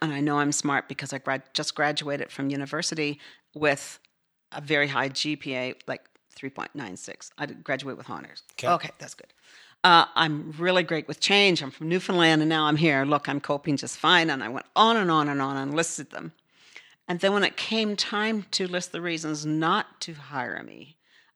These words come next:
Speaker 1: I did what the tape suggested. I put my pen down, folded my hands, looked at him, and smiled.
Speaker 2: And just, and let it sit.
Speaker 1: And let it sit.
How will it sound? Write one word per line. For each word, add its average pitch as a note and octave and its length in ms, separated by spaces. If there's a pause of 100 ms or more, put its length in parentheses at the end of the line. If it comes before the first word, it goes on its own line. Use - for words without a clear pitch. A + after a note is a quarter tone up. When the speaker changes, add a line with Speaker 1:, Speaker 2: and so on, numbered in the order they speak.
(100)
Speaker 1:
I D#3+ 100
did D#3 220
what - 140
the - 80
tape C4+ 420
suggested. C#3 640 (360)
I E3+ 60
put - 300
my D#3+ 100
pen D#3 340
down, D3 280
folded D3+ 380
my C#3+ 120
hands, D3 340
looked D3 200
at D3 120
him, D3 100
and D#3+ 140
smiled. A#3 500 (960)
Speaker 2:
And C3 120
just, - 200
and D3+ 120
let D#3 120
it C#3 80
sit. - 300 (220)
Speaker 1:
And D3 140
let E3 140
it G3+ 40
sit. - 200